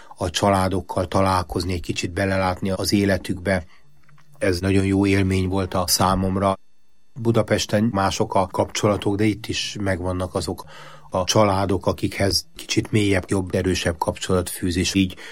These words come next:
tudunk egymásról, tudjuk egymást erősíteni, segíteni. Ezekben a kapcsolatokban az is fontos, hogy egy kicsit a pap is megérezze a gondoskodást, hogy fontos az emberek számára. Megtapasztalom azt, hogy vannak olyan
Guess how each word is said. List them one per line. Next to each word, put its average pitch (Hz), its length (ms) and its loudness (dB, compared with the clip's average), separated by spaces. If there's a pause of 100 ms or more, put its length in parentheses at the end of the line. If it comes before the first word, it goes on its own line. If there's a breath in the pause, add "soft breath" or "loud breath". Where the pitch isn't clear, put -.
(160 loud breath)
tudunk 98 520 2
egymásról, 95 920 0
tudjuk 92 340 -2
egymást 95 400 2
erősíteni, 92 580 0
segíteni. 90 720 -2 (200 loud breath)
Ezekben 110 380 2
a 110 60 2
kapcsolatokban 107 600 0
az 104 120 2
is 95 140 2
fontos, 98 580 2
hogy 95 200 0
egy 98 120 2
kicsit - 340 -4
a 92 100 -2
pap - 280 -4
is - 160 0
megérezze 92 720 2
a 92 160 0 (260 loud breath)
gondoskodást, 87 800 0
hogy - 120 -4
fontos - 680 -2
az 101 220 -2
emberek 92 420 -2
számára. 90 720 0 (440 loud breath)
Megtapasztalom 107 1300 0
azt, 104 240 0
hogy 101 160 -6
vannak 101 400 0
olyan 98 320 -2